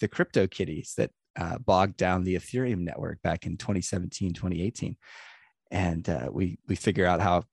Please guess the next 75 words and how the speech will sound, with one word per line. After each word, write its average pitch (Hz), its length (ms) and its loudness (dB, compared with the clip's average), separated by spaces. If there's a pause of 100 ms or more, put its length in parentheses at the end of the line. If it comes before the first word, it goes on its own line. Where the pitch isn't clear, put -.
how 92 140 2
he 92 80 -2
sell, 92 300 0
how 107 100 2
he 101 80 2
can 92 140 -10
sell 92 260 0
it. 101 100 0 (340)
<clears throat> - 180 -12
He 120 100 2
ends 101 160 2
up 87 80 -2
dumping 95 360 -2
it 85 120 -4
for, - 80 -4
like, 87 120 -2
fifteen 95 380 -2
thousand 90 340 2
dollars, 85 380 0
which - 300 -4
for 92 140 0
him 95 180 2
was 90 160 -4
a 90 160 -2
tremendous 95 480 0
amount 90 160 0
of 82 60 -4
money 92 160 2
at 90 80 -4
the - 60 -20
time. 92 340 -2 (840)
Obviously, 110 440 4
there's 104 200 4
some 98 120 0
hindsight 101 460 2
bias 95 280 2
there, 92 140 -4
a - 20 -2
little 95 200 -4
bit 92 140 -2
of 85 100 -2
regret, 98 360 2 (680)
but - 80 -4
I 127 160 6
became 113 280 2
obsessed 104 420 2
with - 120 -8
them. 55 140 -10
So - 140 -2
I 90 100 4
immediately 95 400 0
started 87 300 -6
buying, 87 320 -2
trading 87 300 -4
things. 87 400 -4
Bought 92 140 2
a - 20 0
Hash - 400 0
Mask. 98 380 0
That - 100 -6
was - 120 -8
my 87 120 -2
first - 340 -4
one. 92 80 0
I 87 60 2
think 90 180 -4
I 82 80 0
caught 90 280 0
it 85 80 0
a 87 40 -6
couple - 240 -2
days 87 240 0
after 87 240 2
the 85 100 -2
mint. 85 380 0